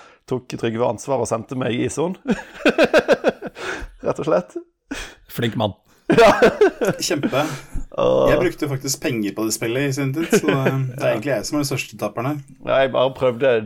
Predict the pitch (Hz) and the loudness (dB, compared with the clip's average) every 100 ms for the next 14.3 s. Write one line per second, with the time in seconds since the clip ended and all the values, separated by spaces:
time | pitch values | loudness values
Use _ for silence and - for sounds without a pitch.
0 | 104 123 - 127 127 110 - 113 - 123 | -4 -6 -4 0 0 0 -6 -10 -4 0
1 | 123 107 107 104 104 110 104 117 113 107 | 0 -2 -2 0 0 -2 -2 -2 -2 0
2 | 104 110 - 120 117 - 123 101 98 107 | 0 -2 -2 -4 -4 -6 -8 -6 -8 -6
3 | 117 - 101 104 104 107 107 107 113 - | -6 -6 -8 -8 -6 -4 -4 -4 -8 -10
4 | - 120 110 101 123 127 123 117 120 120 | -8 -4 -4 -4 -4 -2 -2 -2 -4 -4
5 | 131 - - 120 101 117 110 110 107 - | -6 -6 -6 -6 -6 -8 -8 -6 -8 -10
6 | _ - - - - - _ - 127 123 | _ -20 -20 -20 -20 -20 _ -12 -6 -6
7 | - 110 113 101 - _ _ _ _ - | -6 -6 -4 -6 -8 _ _ _ _ -6
8 | 147 139 139 139 135 131 - _ _ _ | -4 0 0 0 -2 -6 -14 _ _ _
9 | - 139 131 139 139 175 208 - _ _ | -4 0 2 2 4 2 0 -8 _ _
10 | - 143 147 151 147 147 143 143 139 131 | -4 2 4 4 4 4 4 2 0 -2
11 | 135 143 147 139 - 151 147 143 139 139 | 0 0 -2 -8 -6 0 0 0 0 -2
12 | 180 - 135 131 247 - 120 117 180 170 | -4 -2 0 0 -2 -2 -4 -4 -2 -2
13 | 139 147 151 135 120 - 131 147 131 127 | -2 0 2 0 -2 -4 -2 -2 -2 -2
14 | 120 110 120 | -2 0 0